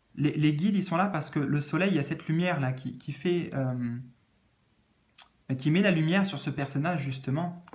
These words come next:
Et c'est une manière de montrer que le soleil, il est là, que les guides, ils sont là, hein, qu'il y a toujours la lumière pour vous, qu'ils vous voient, qu'ils sont là pour vous accompagner aussi,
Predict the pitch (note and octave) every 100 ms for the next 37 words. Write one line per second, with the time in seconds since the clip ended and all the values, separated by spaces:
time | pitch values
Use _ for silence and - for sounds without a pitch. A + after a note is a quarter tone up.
0 | - _ _ - C#3+ D3 - - _ _
1 | _ _ _ _ - D#3+ D3+ E3+ F3+ G3+
2 | F#3+ D3 D3 D3 F#3+ F#3+ C#3 C3 D#3+ E3
3 | D3+ C3+ C3 E3+ F3 C#3 C3 C3 F#3 C#3+
4 | A#2 - - _ _ C#3+ - C#3+ D3+ G3
5 | F#3+ - C3 E3+ - - _ _ _ _
6 | - - C3+ C3+ C3 C3 C3 E3+ F#3 F#3
7 | C#3+ C#3 D3 E3 D#3+ - C3+ B2+ D3+ G3
8 | F#3+ - - _ - C3+ B2+ B2+ B2 D#3
9 | F#3 F#3 - C#3 C3+ C#3+ C3 B2+ C3 C#3
10 | C#3 C#3 C#3 D3 F#3 C#3+ D3